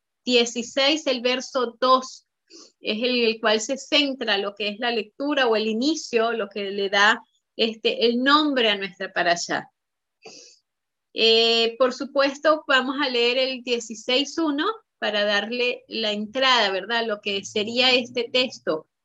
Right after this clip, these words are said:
y a lo que vamos a estar un poco conversando allí.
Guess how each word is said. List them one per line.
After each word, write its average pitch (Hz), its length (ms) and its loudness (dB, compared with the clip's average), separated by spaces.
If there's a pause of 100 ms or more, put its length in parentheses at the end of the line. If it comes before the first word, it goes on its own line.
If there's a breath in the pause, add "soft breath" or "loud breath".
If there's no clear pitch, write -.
(140)
y 196 80 -2
a 190 60 4
lo 202 140 4
que 214 120 4
vamos 220 380 2
a 247 60 0
estar 220 440 0 (300)
un 220 180 -8
poco 233 320 0
conversando 202 680 -2
allí. 151 360 -10